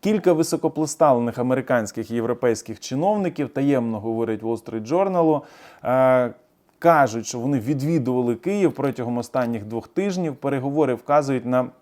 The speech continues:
постійне джерело напружності у відносинах між Києвом і Заходом, узгоджене бажання вивести війська глави Російської Федерації Путіна з України, з військових,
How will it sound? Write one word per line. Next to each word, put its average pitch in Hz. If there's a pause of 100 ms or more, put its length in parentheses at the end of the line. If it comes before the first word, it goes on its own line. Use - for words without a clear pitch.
(100)
постійне 143
джерело 120
напружності 117
у 123
відносинах 113
між 117
Києвом 107
і 110
Заходом, 175 (360)
узгоджене 139
бажання 127
вивести 127
війська 117
глави 120
Російської 113
Федерації 107
Путіна 156
з 117
України, 131
з 107
військових, 127